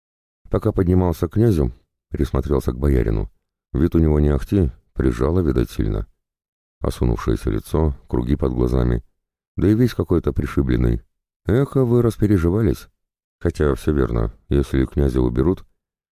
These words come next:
то и Горевой пойдет за ним, за компанию, однозначно.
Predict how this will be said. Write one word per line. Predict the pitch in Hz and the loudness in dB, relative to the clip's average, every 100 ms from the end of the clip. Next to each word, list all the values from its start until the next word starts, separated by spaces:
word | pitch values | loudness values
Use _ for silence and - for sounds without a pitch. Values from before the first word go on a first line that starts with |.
| _ - | _ 0
то | 117 | 2
и | 131 | 4
Горевой | 127 131 104 101 | 4 4 4 4
пойдет | 98 95 87 78 | 4 2 2 2
за | 85 | 2
ним, | 85 78 62 - | 4 2 0 -4
за | 65 87 | -4 -2
компанию, | 104 95 73 60 58 57 53 | -2 0 0 2 2 0 -2
однозначно. | 90 92 113 85 67 - 76 57 | -4 -2 -2 0 0 0 -2 -4